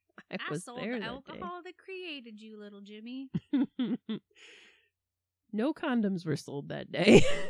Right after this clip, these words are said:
Speaker 1: <laughs>
Speaker 2: Shelves were fully stocked.
Speaker 1: But yeah, I think that, yeah, I,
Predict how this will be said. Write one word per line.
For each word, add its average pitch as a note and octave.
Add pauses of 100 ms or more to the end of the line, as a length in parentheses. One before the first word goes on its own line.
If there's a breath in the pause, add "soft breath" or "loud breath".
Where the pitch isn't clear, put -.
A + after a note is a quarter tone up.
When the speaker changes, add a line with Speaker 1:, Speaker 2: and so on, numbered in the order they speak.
(500)
Speaker 1:
<laughs> -
Speaker 2:
Shelves D#4+
were G#3+ (260)
fully E4+
stocked. A3 (880 loud breath)
Speaker 1:
But D4+
yeah, G3+
I G#3+
think B3
that, A3
yeah, F#3+
I, F3